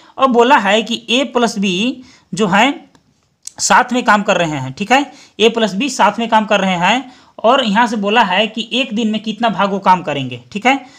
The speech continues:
तो एक दिन में काम का, काम का कितना भाग करेंगे, काम का कितना भाग करेंगे।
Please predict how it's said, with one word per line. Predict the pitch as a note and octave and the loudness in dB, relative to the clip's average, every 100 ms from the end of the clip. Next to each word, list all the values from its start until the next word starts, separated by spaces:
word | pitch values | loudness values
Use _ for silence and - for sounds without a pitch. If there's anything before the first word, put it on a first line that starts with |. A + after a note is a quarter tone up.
| _ - | _ -2
तो | A#3 C4+ - | 0 0 2
एक | G#3 B3+ - | 2 2 -2
दिन | F3 E3+ A#3 B3+ B3 - _ _ _ - | -6 -2 0 -2 -4 -16 _ _ _ -6
में | F#3+ A3 A3+ D4 - _ _ _ _ _ _ _ | 0 2 0 -2 -6 _ _ _ _ _ _ _
काम | G#3 G3 B3+ B3+ | 2 4 4 2
का, | F#3 F3+ A#3 C#4+ - _ _ _ _ _ _ - | 0 4 4 2 -10 _ _ _ _ _ _ -2
काम | G3 A#3 A#3 | 0 2 0
का | G3+ G#3+ C4 B3+ - _ _ | 0 2 2 -6 -18 _ _
कितना | F#3+ F#3+ G#3 G3+ B3+ D4 C#4+ - _ _ _ _ _ - | -6 -4 -2 2 2 0 -4 -16 _ _ _ _ _ -12
भाग | C#3 F3 F#3+ E3+ | 2 2 2 -2
करेंगे, | F3+ D3+ B2 A#2 - _ _ _ _ - | -4 -2 -6 -14 -20 _ _ _ _ -2
काम | F3 G3 | 0 2
का | G3+ | -2
कितना | G#3 G3+ G#3+ G#3 | -6 -4 -2 0
भाग | F#3+ C4 B3+ - _ - | 2 0 -2 -18 _ -4
करेंगे। | F#3 F3 C#3 A#2+ | -2 0 -4 -10